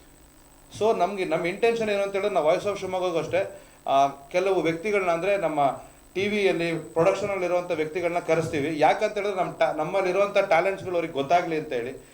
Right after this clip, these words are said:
ಎಷ್ಟೊಂದು ಆಡಿಷನ್ ಮಾಡ್ತಾರೆ, ಮಾಡಿ ಅಲ್ಲಿಗಲ್ಲಿಗೆ ನಿ-, ಇದು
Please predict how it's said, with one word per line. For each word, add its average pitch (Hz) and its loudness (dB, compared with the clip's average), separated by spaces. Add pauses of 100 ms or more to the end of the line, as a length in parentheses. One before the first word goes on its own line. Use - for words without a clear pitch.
(180)
ಎಷ್ಟೊಂದು 196 2
ಆಡಿಷನ್ 196 0
ಮಾಡ್ತಾರೆ, 151 -2 (460)
ಮಾಡಿ 208 2
ಅಲ್ಲಿಗಲ್ಲಿಗೆ 202 2
ನಿ-, 151 -8
ಇದು 120 -6